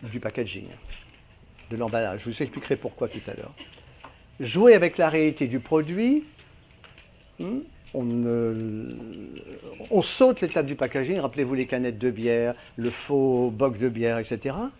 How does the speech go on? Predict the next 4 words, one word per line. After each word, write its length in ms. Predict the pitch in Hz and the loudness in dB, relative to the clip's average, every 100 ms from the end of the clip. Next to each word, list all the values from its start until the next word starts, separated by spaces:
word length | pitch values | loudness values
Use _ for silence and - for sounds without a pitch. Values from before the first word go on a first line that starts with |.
| - - 208 | -20 -18 -16
Hein ? 60 | 277 - - _ - - - - - - - - - - | -16 -20 -20 _ -20 -20 -20 -20 -20 -20 -20 -20 -12 -2
On 120 | 139 | 0
dramatise. 920 | 123 180 202 185 - 190 175 110 113 - - - - - | 2 4 4 2 -2 -4 -4 -4 -8 -12 -20 -20 -20 -16
Hein ? 120 | 147 | -16